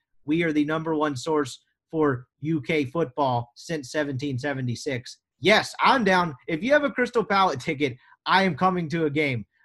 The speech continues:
I was supposed to go to, or I am supposed to go to a wedding in Italy next September. Been a little bit of a sore subject. It's my girlfriend's, uh, her friend. And then I started looking at, uh, what the trip was gonna cost and, uh,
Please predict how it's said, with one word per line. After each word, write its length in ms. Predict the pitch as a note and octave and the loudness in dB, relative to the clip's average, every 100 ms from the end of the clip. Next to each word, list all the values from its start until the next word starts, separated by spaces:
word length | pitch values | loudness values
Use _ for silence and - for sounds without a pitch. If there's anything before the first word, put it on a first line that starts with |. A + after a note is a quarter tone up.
| - | -2
I 100 | E3 | 0
was 140 | F3+ | 0
supposed 300 | - A#3+ A#3+ | 2 2 2
to 60 | A#3+ | 2
go 160 | A3 G3 | 2 2
to, 80 | |
or 200 | D#3+ D3 | 0 0
I 140 | B2+ C3+ | -2 -2
am 240 | F3 G3+ | -2 -2
supposed 400 | - C3+ C#3+ B2 | -2 -2 -2 -2
to 60 | B2+ | -4
go 180 | C3+ B2 | -2 0
to 60 | |
a 120 | A#2 | -2
wedding 400 | A#2+ C#3 C3 A#2 - _ _ _ - | -2 -2 -2 -4 -6 _ _ _ -6
in 200 | B2+ B2+ | -6 -2
Italy 500 | D3+ F3 F#3+ G#3 F3+ - _ _ _ _ _ _ _ _ _ - | -2 0 0 0 -4 -12 _ _ _ _ _ _ _ _ _ -8
next 520 | C#3 D#3 - - - | -4 -4 -6 -14 -18
September. 640 | - E3 C3 E3 F3 F#3 E3 | -8 -6 -6 -4 -4 -4 -4
Been 200 | F3 F#3+ | -2 -2
a 80 | |
little 180 | F#3 F3+ | -2 -2
bit 160 | E3 D#3 | -2 -2
of 80 | C#3 | -4
a 60 | |
sore 220 | B2+ E3+ | -4 -6
subject. 440 | B2+ E3 C#3+ D#3 B2 | -4 -4 -2 -4 -6
It's 120 | - | -8
my 100 | B2+ | -6
girlfriend's, 580 | A2+ C3+ B2 C#3+ C3+ C3+ | -4 -6 -6 -8 -6 -4
uh, 240 | C3 A2+ - _ _ _ _ _ - - - _ _ _ | -4 -4 -8 _ _ _ _ _ -18 -18 -20 _ _ _
her 200 | - F3+ | 0 0
friend. 420 | F3 F#3 F#3 F3+ D#3+ | 0 0 0 -2 -4
And 100 | C#3 | -4
then 80 | C#3+ | -2
I 80 | C3 | -2
started 280 | D3+ C#3 | -2 -2
looking 240 | D3 C3+ B2+ | -4 -4 -6
at, 120 | A2 | -4
uh, 280 | A2 G#2 G#2 _ _ - | -4 -4 -6 _ _ -10
what 140 | C#3+ | -10
the 80 | B2 | -10
trip 300 | B2 E3 B2+ | -4 -4 -4
was 100 | C3 | -4
gonna 220 | C#3 B2 | -4 -4
cost 520 | - D#3 D3+ C3+ - | 0 4 4 2 -4
and, 140 | B2+ A#2+ | -4 -2
uh, 260 | A#2 G#2+ | -2 -2